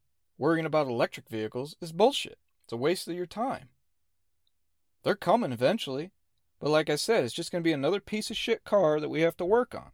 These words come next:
If we're still even in the industry by then. Just like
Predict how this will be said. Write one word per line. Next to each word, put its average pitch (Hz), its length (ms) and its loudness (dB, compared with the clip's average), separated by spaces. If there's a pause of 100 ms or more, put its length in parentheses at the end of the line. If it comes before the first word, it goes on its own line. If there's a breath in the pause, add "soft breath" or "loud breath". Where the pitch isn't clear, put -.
(1300)
If 143 180 -6
we're 151 80 -2
still 156 420 -2
even 160 280 -2
in 160 140 -4
the 165 140 -6
industry 160 680 -6 (400)
by 110 220 2
then. 98 380 -6 (1120)
Just 131 220 -6
like 143 240 2